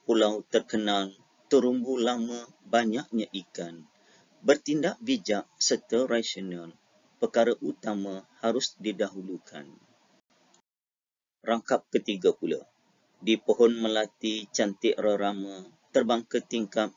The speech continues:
hingga di jari. Sentiasa hormati hak bersama. Janganlah bersikap pentingkan diri. Berdasarkan tiga rangkap pantun sebentar tadi,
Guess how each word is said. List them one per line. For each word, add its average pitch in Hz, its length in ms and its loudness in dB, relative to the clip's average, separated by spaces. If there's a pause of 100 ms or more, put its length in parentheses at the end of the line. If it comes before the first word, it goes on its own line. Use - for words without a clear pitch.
(120)
hingga 113 320 0
di 104 240 -6
jari. 87 380 -6 (420)
Sentiasa 143 640 0
hormati 110 640 -2 (400)
hak - 160 -4
bersama. 90 640 -6 (320)
Janganlah 110 480 0
bersikap 101 580 0 (220)
pentingkan 90 640 -4
diri. 76 380 -10 (2250)
Berdasarkan 127 720 0
tiga 135 400 0
rangkap - 400 -6
pantun 113 400 -4
sebentar 90 400 -10
tadi, 82 400 -14